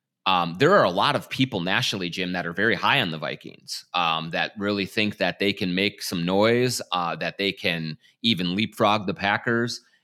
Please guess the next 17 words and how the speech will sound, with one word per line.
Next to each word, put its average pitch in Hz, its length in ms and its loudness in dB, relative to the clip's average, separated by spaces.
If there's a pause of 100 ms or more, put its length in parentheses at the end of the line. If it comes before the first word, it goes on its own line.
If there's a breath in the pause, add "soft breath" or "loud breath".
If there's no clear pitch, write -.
(100)
and, 87 680 0 (100)
and 90 260 -4
take 110 220 0
the 95 80 -4
division 104 680 0 (320 soft breath)
and, 92 400 0
and 98 220 -2
be 104 200 2
a 101 60 2
team 107 380 0
that, 90 400 0 (380)
that 92 180 -2
can 101 420 0
win 107 500 2 (120)
in 101 120 0
the 92 80 0
playoffs. 107 600 0